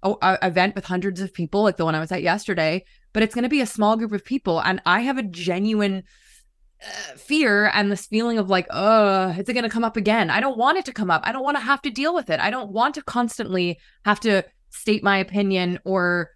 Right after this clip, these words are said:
talk about, you know, the wider perspective or feel like I have to send people links. Not that I've been doing that a lot, but that's, like, those are the impulses I have. And it's like, what is,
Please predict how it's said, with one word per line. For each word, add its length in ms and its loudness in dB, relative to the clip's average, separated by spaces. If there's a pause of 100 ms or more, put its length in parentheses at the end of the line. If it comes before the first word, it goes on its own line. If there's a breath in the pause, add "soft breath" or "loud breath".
(280)
talk 260 0
about, 340 2
you 120 0
know, 120 2
the 80 0
wider 280 4
perspective 560 -2
or 120 -4
feel 260 0
like 140 0
I 20 0
have 160 -4
to 80 -8
send 240 -2
people 240 -4
links. 320 0
Not 160 2
that 80 2
I've 160 2
been 160 -2
doing 220 2
that 120 0
a 60 -2
lot, 320 4
but 160 -4
that's, 240 2
like, 320 -2
those 420 2
are 40 2
the 220 -10
impulses 500 -2
I 80 2
have. 260 2
And 100 -2
it's 140 -8
like, 240 2 (960)
what 260 0
is, 240 -2